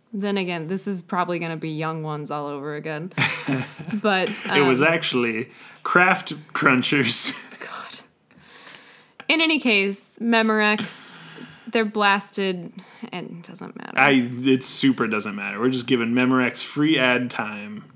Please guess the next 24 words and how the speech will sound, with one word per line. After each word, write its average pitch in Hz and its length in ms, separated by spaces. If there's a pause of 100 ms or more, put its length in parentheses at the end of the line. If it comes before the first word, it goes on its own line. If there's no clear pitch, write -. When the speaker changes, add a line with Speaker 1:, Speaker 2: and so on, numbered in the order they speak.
(140)
Speaker 1:
Is 226 100
that 254 120
still 370 220
a 277 60
thing? 196 320
Speaker 2:
Dude, 320 200
I 392 160
don't 330 240
even 302 320
know 269 180
what 277 160
Memorex 208 960
is. 131 300 (120)
Speaker 1:
Okay, 214 400
well. 180 480 (300)
Speaker 2:
That's 156 240
what 175 100
I'm 156 160
saying. 151 500 (220)
Must 127 180
be 127 60
a 110 40
regional 110 480
thing. 131 460